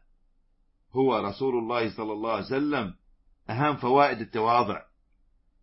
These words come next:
في قوله صلى الله عليه وسلم الذي رواه مسلم في صحيحه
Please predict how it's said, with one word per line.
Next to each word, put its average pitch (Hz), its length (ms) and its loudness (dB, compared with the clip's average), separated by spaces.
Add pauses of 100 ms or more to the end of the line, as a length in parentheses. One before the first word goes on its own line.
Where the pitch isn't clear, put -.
(540)
في 113 140 0
قوله 135 540 4
صلى 117 160 0
الله 120 420 2
عليه 113 200 0
وسلم 139 480 0
الذي 113 280 -2
رواه 120 300 0
مسلم 127 480 -2
في 110 120 0
صحيحه 117 600 0